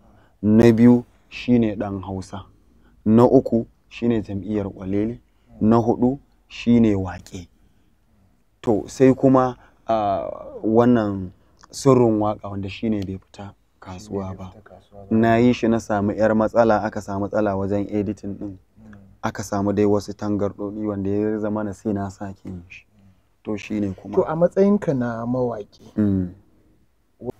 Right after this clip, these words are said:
Speaker 2: wani mawaƙi ne na duniya ko ko namu na nan Hausa
Speaker 1: Mm.
Speaker 2: kakan saurari waƙoƙinsa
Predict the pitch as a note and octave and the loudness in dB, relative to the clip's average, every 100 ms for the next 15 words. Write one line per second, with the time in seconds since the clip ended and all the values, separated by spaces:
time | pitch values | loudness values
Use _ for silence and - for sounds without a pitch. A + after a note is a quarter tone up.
0 | _ C3 D3 D#3 F#3+ G3 C#3 - D3+ D3+ | _ -12 -10 -4 -2 0 -2 -10 -14 -12
1 | B2+ B2 B2 B2 B2+ C3+ C3+ B2+ - _ | -12 -12 -14 -14 -14 -10 -10 -10 -12 _
2 | _ - B2+ - A2 A#2+ B2 A2 G#2+ A2+ | _ -16 -14 -14 -14 -12 -10 -12 -14 -16
3 | A2 G#2 G#2 G2+ G2+ F#2 _ - A2 G2+ | -18 -18 -18 -18 -20 -20 _ 0 0 0
4 | F#2 - - G2+ G2+ G2+ A2+ A#2+ B2+ C3 | -4 -12 -20 -18 -16 -14 -10 -10 -10 -16
5 | C#3 D3 C#3 | -16 -18 -18